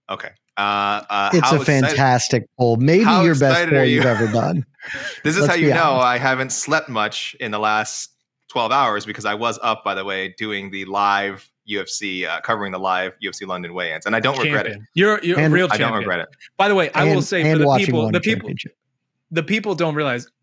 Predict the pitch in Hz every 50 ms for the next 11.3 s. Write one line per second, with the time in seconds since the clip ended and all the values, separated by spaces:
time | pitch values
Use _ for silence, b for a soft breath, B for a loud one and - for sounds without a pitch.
0 | _ - 143 165 190 208 196 170 165 151 156 147 156 165 160 - 165 139 127 123
1 | 131 143 131 123 143 143 147 143 143 147 143 131 135 123 113 123 120 120 - 131
2 | 135 - _ - 127 117 131 123 120 120 117 107 110 113 120 127 147 170 165 -
3 | - 123 - 120 - - - - 131 120 117 117 113 110 113 127 139 139 - 165
4 | 165 180 185 185 156 139 123 156 190 - 156 160 - - - 185 175 160 156 165
5 | 143 139 139 - 160 139 143 139 120 - - 123 147 143 139 165 175 180 156 -
6 | 151 139 135 139 131 107 101 - - - 117 117 113 143 131 135 139 139 151 147
7 | 147 170 160 151 139 135 143 143 139 151 117 113 147 160 113 113 120 139 139 123
8 | 127 117 156 165 151 135 151 151 143 151 135 127 113 104 117 - - - 127 123
9 | 123 123 - - 104 104 104 104 104 98 101 101 104 104 120 127 - - 87 135
10 | 123 120 117 110 - 120 113 110 101 - 123 117 113 110 104 - 123 110 107 107
11 | 107 104 107 113 117 113